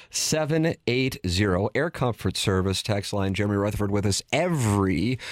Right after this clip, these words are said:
Monday here on Balloon Party, and looking forward to it. J R, big story of this camp, uh, is the play of and potential fit for Logan Brown. At the end of last season, a lot of talk about how Brown is not a fourth liner, but ought to be a third line player.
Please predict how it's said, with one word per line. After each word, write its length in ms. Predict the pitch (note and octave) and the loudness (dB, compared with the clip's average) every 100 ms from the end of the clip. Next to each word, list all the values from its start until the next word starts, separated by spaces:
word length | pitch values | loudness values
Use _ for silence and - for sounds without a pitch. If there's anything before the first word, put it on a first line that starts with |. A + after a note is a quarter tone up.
| - | -8
Monday 400 | A2 B2 G2+ F2 D#2 | -2 0 2 0 2
here 340 | F#2 E2+ G2 | 2 2 0
on 440 | - F#2 F2+ F2 E2+ | 0 2 2 2 0
Balloon 360 | F2+ G2 G2 | 0 0 0
Party, 360 | F2+ E2+ E2+ B2 | 0 0 0 0
and 140 | A2+ | 0
looking 320 | F2 F#2+ F2+ E2 | -2 -2 -2 -2
forward 420 | - A#2 A2+ G2 | -2 -2 -2 -2
to 120 | A2 | -2
it. 120 | A2 | -2
J 120 | E3 G3 | 0 0
R, 140 | F#3 | 0
big 220 | D3 G#3 | 0 -2
story 360 | - G#3+ G#3+ G#3 | -2 0 0 2
of 80 | F3+ | 0
this 140 | G3 | 0
camp, 380 | - D#3 D#3 - - - - - - | 0 2 2 -2 -10 -14 -14 -16 -4
uh, 220 | A#2+ B2+ C3 | 0 0 0
is 200 | C#3+ B2 | 0 0
the 60 | |
play 520 | - D3 D#3 D3+ D#3 | 0 0 0 0 0
of 340 | G#2 C3 B2+ C#3 | 2 2 0 0
and 140 | A2+ | 0
potential 420 | G2 - A#2+ - | -2 -2 -2 -2
fit 320 | G2+ - D3 - | -4 -2 -4 -4
for 380 | - A2 A2 - - - - - | -2 0 0 -4 -14 -20 -16 -4
Logan 320 | A#2+ B2 A2+ | 0 0 2
Brown. 220 | B2 B2 | 2 2
At 60 | G#2+ | 2
the 120 | A#2 | 0
end 80 | B2+ | 2
of 60 | |
last 260 | A#2+ B2+ B2 | 0 0 0
season, 340 | B2+ B2 A2+ | -2 0 0
a 40 | G#2+ | 0
lot 140 | A2 | -2
of 60 | G#2+ | -2
talk 300 | A#2+ A#2 - | 0 -2 0
about 160 | G2+ | 0
how 120 | G2 F#2+ | 0 2
Brown 340 | G2+ G#2+ A2+ | 2 2 2
is 120 | F#2 | 0
not 220 | G2 A2 | 0 0
a 40 | G2+ | 0
fourth 320 | - E2 - | -4 -6 -2
liner, 320 | C#3+ D3+ C#3 | 0 0 0
but 140 | A2+ F#2+ | 0 0
ought 140 | F#2+ | -2
to 40 | |
be 160 | F2 F2 | -2 -4
a 60 | D2+ | -4
third 320 | - F#3 D#3+ | -4 -2 0
line 260 | C#3+ C#3 | 2 2
player. 400 | A#2+ C#3 C3 C3 | 0 -2 0 -2